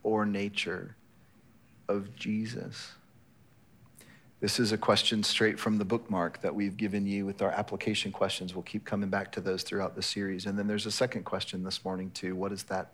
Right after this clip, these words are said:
mean for me? And,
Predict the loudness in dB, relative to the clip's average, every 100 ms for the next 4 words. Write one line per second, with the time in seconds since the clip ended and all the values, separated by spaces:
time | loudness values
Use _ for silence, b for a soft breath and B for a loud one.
0 | -8 -6 -4 -8 -14 -20 b b b b
1 | b b b b b -20 -8 -4 -2 -2
2 | -4 -8 -12 -8 -8